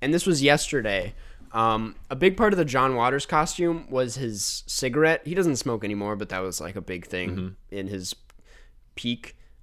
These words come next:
Speaker 1: Um, so I had to get a cigarette. But all the Halloween stores slash places that would sell cigarettes were packed. And I wasn't trying to risk catching an illness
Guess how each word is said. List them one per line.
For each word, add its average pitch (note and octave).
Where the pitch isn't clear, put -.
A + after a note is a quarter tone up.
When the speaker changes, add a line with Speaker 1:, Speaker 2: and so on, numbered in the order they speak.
Speaker 1:
Um, G2
so -
I C#3
had D#3+
to D3
get B2+
a A2
cigarette. A#2
But C#3
all F3+
the E3
Halloween C#3
stores G#2
slash G#2
places A#2
that G#2
would A2+
sell G#2
cigarettes G#2+
were F2+
packed. -
And C3
I F3+
wasn't D#3+
trying A#2+
to G2
risk B2
catching A#2
an F2+
illness F#2